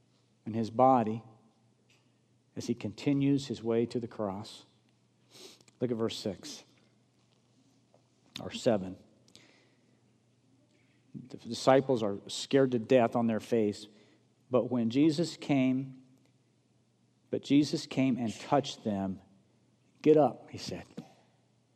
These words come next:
"Don't be afraid." And when they looked up, who'd they see? That familiar face.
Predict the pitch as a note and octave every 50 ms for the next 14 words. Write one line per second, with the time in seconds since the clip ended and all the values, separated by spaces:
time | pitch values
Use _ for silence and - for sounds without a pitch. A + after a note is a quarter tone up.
0 | _ _ _ _ _ _ _ - A#2+ A2+ A2+ A2+ A2+ G2 - - G#2+ F2 - -
1 | - - - _ _ _ _ _ _ _ _ _ _ _ _ _ _ _ - _
2 | _ _ _ - A#2+ A2+ B2+ B2 A#2+ A2+ A2 A2+ B2 B2 B2 - B2 A#2 A#2 -
3 | - - - - _ _ _ - B2 A2 A2 G#2 - - A2 F2+ - - - -
4 | _ _ _ _ _ _ _ - - _ _ _ _ _ _ _ _ _ _ _
5 | _ _ _ _ _ _ - G2+ - - A2+ A2 A2 A2+ A#2 A#2+ A#2 A2 - -
6 | G#2 F2 F2 - - - -